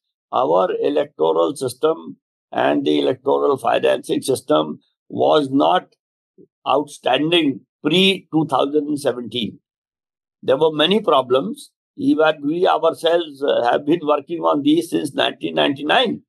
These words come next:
So it is not that the problem with electoral financing started in two thousand seventeen with electoral bonds. What happened was that the existing scenario, which was pretty dismal, was made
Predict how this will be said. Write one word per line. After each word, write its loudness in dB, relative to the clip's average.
So 4
it 0
is 2
not 2
that 0
the 2
problem 0
with 0
electoral -2
financing -2
started 0
in 0
two -2
thousand -2
seventeen -2
with 0
electoral 0
bonds. -2
What 0
happened -2
was 2
that 2
the -12
existing -2
scenario, 2
which -4
was 2
pretty -6
dismal, 2
was -2
made 2